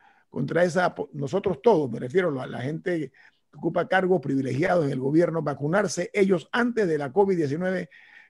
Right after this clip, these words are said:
con anti, eh, aprovechamiento, ventaja, eh, en la cual, eh, pretendan darle el privilegio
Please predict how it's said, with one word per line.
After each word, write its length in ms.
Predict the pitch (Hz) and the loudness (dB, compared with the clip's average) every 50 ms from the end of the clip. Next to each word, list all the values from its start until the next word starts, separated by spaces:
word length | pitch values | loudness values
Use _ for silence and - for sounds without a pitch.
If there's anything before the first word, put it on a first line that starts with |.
| _ _ _ | _ _ _
con 300 | - 165 151 156 175 - - | -2 -2 -2 -2 -2 -4 -4
anti, 760 | 175 175 175 160 147 - _ - 165 165 160 160 165 - - | -2 -2 -2 -4 -6 -8 _ -2 0 2 2 2 0 -2 -4
eh, 460 | - 151 143 139 135 - 139 135 - - _ - | -2 -2 0 0 -2 -2 -6 -8 -10 -12 _ -8
aprovechamiento, 1120 | - 151 143 160 170 160 151 139 - 151 156 170 185 202 208 196 185 185 190 196 190 185 160 | -6 -6 -4 -2 0 0 0 0 0 0 0 2 2 2 2 0 0 -2 0 0 0 0 0
ventaja, 760 | 143 135 135 - 143 - 190 185 175 165 165 170 170 147 _ _ _ _ _ _ _ _ _ _ _ _ - | -2 -2 -2 -2 -2 0 0 2 2 2 2 0 -2 -4 _ _ _ _ _ _ _ _ _ _ _ _ -4
eh, 220 | 147 147 151 143 165 | -2 -2 0 0 -2
en 160 | 151 147 151 | -2 -2 -2
la 100 | 143 135 | -4 -4
cual, 400 | - 175 180 165 180 180 180 - | -2 0 2 2 2 0 -2 -4
eh, 320 | - 151 135 135 131 135 139 - | -4 -4 -4 -4 -4 -6 -10 -8
pretendan 720 | - 147 147 143 - - 165 165 143 143 151 156 131 - | -4 -4 -2 0 0 0 0 0 -2 -4 -4 -4 -4 -4
darle 220 | 226 156 165 170 165 | -2 -2 -2 0 -2
el 100 | 147 139 | -2 -4
privilegio 680 | - 139 131 131 147 165 160 160 151 160 160 156 151 | -4 -6 -6 -4 -2 -2 -2 -2 -2 -2 -2 -4 -6